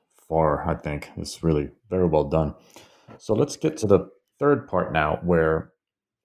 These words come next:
we see urbanized nature in action in, in more modern times. And you here show the perspectives of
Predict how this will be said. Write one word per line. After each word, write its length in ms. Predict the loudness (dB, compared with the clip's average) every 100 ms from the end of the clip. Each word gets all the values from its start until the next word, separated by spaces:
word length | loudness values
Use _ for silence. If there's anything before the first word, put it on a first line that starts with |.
| -4
we 160 | 0 0
see 680 | 0 -2 2 4 4 0 _ _ -4
urbanized 480 | 0 2 2 2 0
nature 720 | 2 0 0 2 4 4 2 0
in 140 | 0
action 400 | 2 0 0 0
in, 200 | 2 0
in 140 | 0 0
more 200 | 2 2
modern 460 | 2 4 2 0
times. 600 | -2 -2 -2 -4 -8 -10 -8
And 360 | -2 -2 -2 -2
you 380 | 2 2 2 -4 _ _ _ _
here 280 | 0 2
show 480 | 0 0 2 4 2
the 320 | 0 0 -2 -2
perspectives 680 | -4 -4 -2 -4 -2 -2 0
of 360 | 2 2 -2